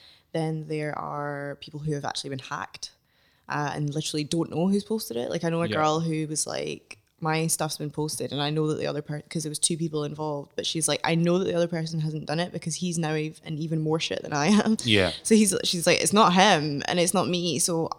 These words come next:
Speaker 1: someone's clearly, like, hacked into my iCloud or something. So
Speaker 3: Yeah.
Speaker 1: that can happen. Um, just random strangers pulling together. Like, I don't know. It could be a number of different things.
Speaker 2: Mm-hmm.
Speaker 1: Um,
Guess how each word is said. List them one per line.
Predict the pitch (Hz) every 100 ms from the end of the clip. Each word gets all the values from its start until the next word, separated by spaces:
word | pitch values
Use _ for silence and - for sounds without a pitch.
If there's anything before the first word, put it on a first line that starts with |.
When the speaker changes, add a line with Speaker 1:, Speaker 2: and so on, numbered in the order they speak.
| -
Speaker 1:
someone's | - 190 190 165 156 156 -
clearly, | - 175 170 151
like, | 147 147
hacked | - - - -
into | 156 -
my | - 57 -
iCloud | - - -
or | -
something. | - 151 - 156
So | 170
Speaker 3:
Yeah. | 165
Speaker 1:
that | 170 -
can | 226
happen. | 220 220 208 208 214 -
Um, | 175 160 160 160 156 156 _ _ _ _ - - _ _
just | 240 220
random | 185 180 185
strangers | - 175 170 170 170
pulling | 185 175 165
together. | 160 160 170 170 170 170
Like, | 165 156 -
I | -
don't | - 196
know. | 190
It | 180 151
could | 226
be | 196 214
a |
number | 185 175 190 190
of | 175
different | 180 165 - -
things. | 147 160 170 113
Speaker 2:
Mm-hmm. | 104 190
Speaker 1:
Um, | 170 165 160 160 160